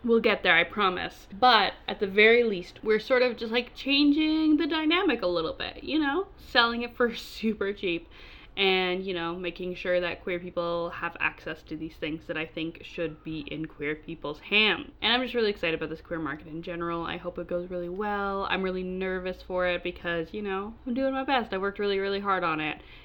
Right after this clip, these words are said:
And, you know, I'm really proud of a lot of the work that I've done, and I'm really proud of the amazing, amazing vendors that we've gotten involved with this. And, you know, yeah, I'm just really, really excited, very nervous. So, you know, if you do see me there,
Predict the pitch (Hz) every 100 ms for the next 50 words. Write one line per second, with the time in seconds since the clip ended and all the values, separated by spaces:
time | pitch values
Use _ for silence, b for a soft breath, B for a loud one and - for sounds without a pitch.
0 | B 220 233 220 214 214 208 202 202 202
1 | - 170 175 175 170 160 165 170 165 160
2 | - 160 160 - 220 208 202 202 180 175
3 | 170 165 - 202 190 185 175 185 180 175
4 | 196 214 226 208 196 185 175 170 175 156
5 | 160 160 160 165 175 165 170 170 156 -
6 | 170 170 170 - 226 226 220 220 - 202
7 | 190 185 - 214 214 214 220 240 233 262
8 | 302 302 - 220 320 - - 214 220 208
9 | 196 208 214 202 196 - 190 180 180 180
10 | 180 175 180 196 202 180 175 175 170 175
11 | - - 208 208 208 247 269 233 233 214
12 | - 208 226 240 226 226 220 170 165 160
13 | 165